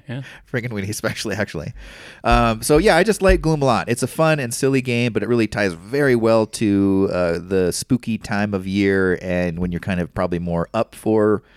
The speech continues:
Speaker 2: s-, darker themes with a very dark comic comedic bent to it. Um,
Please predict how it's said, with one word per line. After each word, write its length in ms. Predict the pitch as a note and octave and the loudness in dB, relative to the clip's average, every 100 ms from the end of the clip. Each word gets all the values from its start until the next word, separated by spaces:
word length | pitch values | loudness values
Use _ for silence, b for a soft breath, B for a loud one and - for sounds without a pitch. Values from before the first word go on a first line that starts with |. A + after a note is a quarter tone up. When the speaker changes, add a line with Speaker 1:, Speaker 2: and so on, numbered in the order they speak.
| b - | b -16
Speaker 2:
s-, 240 | - - | -14 -12
darker 400 | B2+ E3 C#3+ C3 | -2 0 2 0
themes 340 | C#3 C3 B2 | -2 -4 -2
with 100 | A2+ | -2
a 40 | G2+ | -2
very 320 | G#2 G#2+ G2+ | 0 2 0
dark 400 | - - G#2 - | -2 -2 -2 -4
comic 420 | - G2 G2+ - | -6 -4 -4 -6
comedic 300 | - G#2 G2 | -8 -6 -4
bent 200 | F#2+ G2 | -4 -4
to 120 | - B2 | -2 -2
it. 180 | - _ B B B B | -2 _ B B B B
Um, 480 | F#2 F#2 F#2 F2+ F2+ | -4 -2 -2 -4 -8